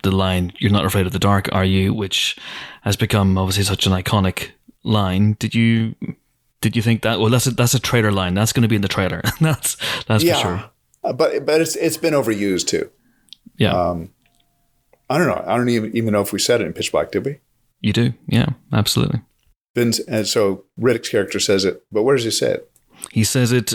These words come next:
Speaker 1: uh, I even wrote it down. It's the, the line after the, uh, eclipse revelation. So they realize that there's an eclipse
Speaker 2: Yeah, yeah, yeah.
Speaker 1: coming,
Speaker 2: All right.
Speaker 1: and he, he
Speaker 2: Well
Speaker 1: says it.
Speaker 2: placed. Good line for that movie.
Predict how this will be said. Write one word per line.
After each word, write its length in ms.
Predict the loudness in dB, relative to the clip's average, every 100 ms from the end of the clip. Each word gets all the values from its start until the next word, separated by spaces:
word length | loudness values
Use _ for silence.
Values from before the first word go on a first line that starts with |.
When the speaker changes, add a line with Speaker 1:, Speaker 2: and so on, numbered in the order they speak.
| -2
Speaker 1:
uh, 600 | 0 2 2 2 0 -2
I 340 | -2 0 2 2
even 420 | 2 2 2 0
wrote 380 | 0 2 2 0
it 320 | -4 -6 -8 -6
down. 520 | -2 2 2 2 0 0
It's 320 | -2 0 -2
the, 380 | 0 2 2 2
the 120 | -2
line 320 | 0 2 2 2
after 260 | -2 0
the, 360 | 2 2 2 0
uh, 260 | 0 0 0
eclipse 360 | -2 -2 -2 0
revelation. 520 | 0 0 0 0 -2
So 100 | -2
they 140 | 0 2
realize 340 | 2 2 0
that 60 | 0
there's 180 | 0
an 60 | 0
eclipse 560 | -2 -4 -2 -2 -2 -2
Speaker 2:
Yeah, 340 | 0 2 2
yeah, 200 | 0 0
yeah. 100 | 0
Speaker 1:
coming, 220 | 2 2 0
Speaker 2:
All 60 |
right. 100 | 0
Speaker 1:
and 140 | -2 -2
he, 180 | -2 -8 -10
he 140 | -2
Speaker 2:
Well 80 | 2
Speaker 1:
says 120 | 2 0
it. 40 |
Speaker 2:
placed. 600 | 0 0 0 -2 -6 -10 -16 _ _ _ _ _ _ _ _ -2
Good 220 | 0 2
line 200 | 2 2
for 80 | 0
that 200 | 0 0
movie. 260 | 0 0